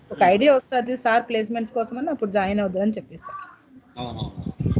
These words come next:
Speaker 1: మ్మ్, సార్.
Speaker 2: మనలాగా మనం చేసే ప్రయత్నం మనం చేద్దాం.
Speaker 1: మ్మ్.
Speaker 2: ఎంతమందికి రీచ్ అవుతుందో అంతమందికి రీచ్ అవుతుంది. ఓకే, ఇదైతే ఆగదు కదా ప్రయత్నం. యా,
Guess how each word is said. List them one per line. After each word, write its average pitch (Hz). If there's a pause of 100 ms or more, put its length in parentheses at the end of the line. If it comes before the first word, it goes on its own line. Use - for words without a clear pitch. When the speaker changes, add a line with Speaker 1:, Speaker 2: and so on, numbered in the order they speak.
(120)
Speaker 1:
మ్మ్, 208
సార్. - (840)
Speaker 2:
మనలాగా 139
మనం 131
చేసే 131
ప్రయత్నం 131
మనం 117
చేద్దాం. 113 (720)
Speaker 1:
మ్మ్. 110
Speaker 2:
ఎంతమందికి 120
రీచ్ 131
అవుతుందో 127
అంతమందికి 120
రీచ్ 123
అవుతుంది. 117 (960)
ఓకే, 113 (240)
ఇదైతే 131 (120)
ఆగదు 123
కదా 110 (500)
ప్రయత్నం. 110 (1300)
యా, 101